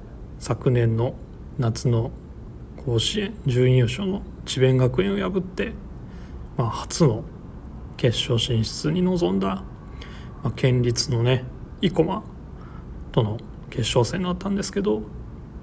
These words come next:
まあ、生駒のね、選手が、主力選手がね、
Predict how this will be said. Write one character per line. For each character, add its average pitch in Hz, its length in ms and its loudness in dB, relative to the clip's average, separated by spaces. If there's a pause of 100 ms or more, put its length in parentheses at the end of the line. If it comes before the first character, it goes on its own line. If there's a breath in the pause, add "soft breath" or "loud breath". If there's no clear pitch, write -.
(840 loud breath)
ま 113 140 4
あ、 110 60 4
生 139 100 6
駒 120 280 4
の 107 100 -2
ね、 131 420 4 (320)
選 113 240 2
手 143 160 0
が、 185 220 -2
主 - 120 -6
力 127 220 4
選 127 180 6
手 - 80 -2
が 151 160 -2
ね、 127 260 2